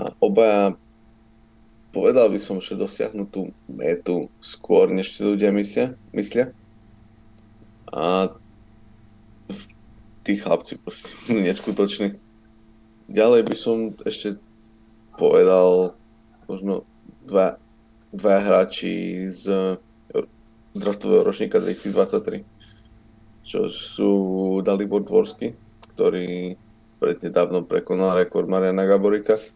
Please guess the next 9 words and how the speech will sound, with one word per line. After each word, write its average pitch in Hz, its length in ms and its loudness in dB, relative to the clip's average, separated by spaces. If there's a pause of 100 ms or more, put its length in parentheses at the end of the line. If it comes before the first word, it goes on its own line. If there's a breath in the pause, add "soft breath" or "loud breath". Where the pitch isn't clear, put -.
(880 loud breath)
najmladšieho 95 640 0
hráča, 95 320 0
ktorý - 160 0
strelil - 320 -2
gól 98 280 4
u 107 40 -4
nás 113 240 0
v - 160 -6
Extralíge, 113 560 2